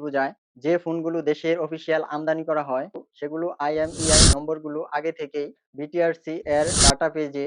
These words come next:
রেজিস্টার থাকে। কিন্তু অনেক সময় বিদেশ থেকে ফোন নিয়ে আসে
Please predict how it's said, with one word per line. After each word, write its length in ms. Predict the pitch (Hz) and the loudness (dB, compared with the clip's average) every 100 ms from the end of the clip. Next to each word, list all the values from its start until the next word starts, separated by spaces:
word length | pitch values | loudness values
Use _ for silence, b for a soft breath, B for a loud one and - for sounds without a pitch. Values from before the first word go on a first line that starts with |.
| 196 135 | -6 -8
রেজিস্টার 420 | 151 180 - 147 - | -8 -8 -6 -6 -4
থাকে। 240 | 151 143 135 - - - | -6 -4 -8 -2 4 8
কিন্তু 220 | - 180 165 | 8 6 2
অনেক 140 | - - | -4 -8
সময় 220 | - 170 147 | -4 -4 -4
বিদেশ 200 | 147 160 165 | -6 -6 -6
থেকে 160 | 165 160 | -4 -6
ফোন 120 | 147 160 | -6 -6
নিয়ে 160 | 156 151 | -2 -2
আসে 180 | - | -2